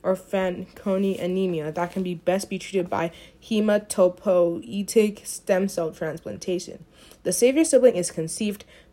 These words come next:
through in vitro fertilization. Another definition, the creation of a genetically matched human being to provide biologically, biological materials such as blood, bone marrow, even organs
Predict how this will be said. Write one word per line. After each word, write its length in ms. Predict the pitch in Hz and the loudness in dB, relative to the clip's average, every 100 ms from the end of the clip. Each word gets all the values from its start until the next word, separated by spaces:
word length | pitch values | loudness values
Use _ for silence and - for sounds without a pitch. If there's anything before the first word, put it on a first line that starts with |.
| _ | _
through 260 | 175 156 160 - _ - | -6 -6 -8 -14 _ -4
in 220 | 196 220 | 0 0
vitro 380 | 185 180 - 180 | -2 -4 -2 -2
fertilization. 880 | 170 160 151 156 139 156 - - 160 - _ - - _ _ _ _ _ - | -2 -4 -2 -4 -4 -8 -12 -14 -18 -20 _ -20 -20 _ _ _ _ _ -6
Another 400 | 240 240 247 214 | 4 8 10 10
definition, 600 | 185 175 185 175 262 320 - - - - - - - | 6 2 2 0 0 0 -4 -16 -20 -20 -20 -16 0
the 80 | 254 | 2
creation 480 | 269 262 285 339 320 | 4 4 4 2 0
of 160 | 233 | 2
a 80 | 220 | 0
genetically 560 | 208 208 208 262 285 247 | 0 0 2 0 0 -2
matched 440 | 185 190 214 - | -2 -4 -8 -8
human 280 | 214 196 190 | -4 -2 -2
being 220 | 165 170 | -4 -8
to 100 | - | -10
provide 500 | - - 170 175 180 - - _ | -18 -14 -6 -6 -6 -12 -20 _
biologically, 640 | 180 208 208 202 - 208 196 | -2 0 0 -4 -6 -10 -8
biological 720 | 185 180 180 185 196 208 214 | -6 -2 0 0 -2 -4 -4
materials 680 | 214 202 - 175 175 170 170 | -4 -4 -4 0 2 0 -2
such 220 | 175 160 | -6 -8
as 140 | 156 151 | -10 -10
blood, 440 | - 202 214 220 - _ _ | -2 0 0 -2 -12 _ _
bone 220 | 196 208 | 0 2
marrow, 260 | 190 190 180 | 4 2 2
even 240 | 226 233 - | 0 -2 0
organs 420 | 196 190 170 170 | 2 2 0 -4